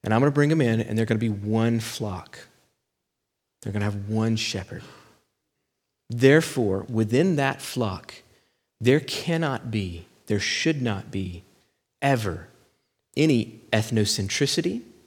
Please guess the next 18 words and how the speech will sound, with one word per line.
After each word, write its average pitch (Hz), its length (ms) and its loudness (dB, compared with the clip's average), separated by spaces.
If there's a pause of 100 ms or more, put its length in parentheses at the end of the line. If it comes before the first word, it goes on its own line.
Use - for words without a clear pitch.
(1300)
nationalism, 156 1000 -2 (760)
or 101 120 -4
racism. 95 560 -6 (2500)
Because 110 220 -4
he's 107 120 -2
saying 123 360 0
right 110 180 -2
here, 95 380 -6 (400)
"I'm 113 160 0
gonna 113 180 0
bring 101 260 -4
them 98 200 -6
in, 92 360 -8
and 95 240 -10
they 107 200 -4
are 104 120 -4
mine 95 420 -8
too." 85 260 -12